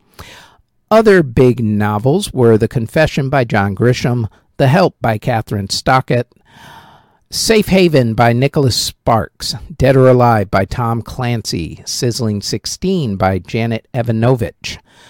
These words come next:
Crossfire by James Patterson, Port Mortuary by Patricia Cornwell, and Full Dark,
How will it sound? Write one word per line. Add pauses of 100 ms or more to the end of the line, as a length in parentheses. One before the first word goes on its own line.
(160)
Crossfire
by
James
Patterson, (720)
Port
Mortuary
by
Patricia
Cornwell, (100)
and
Full
Dark,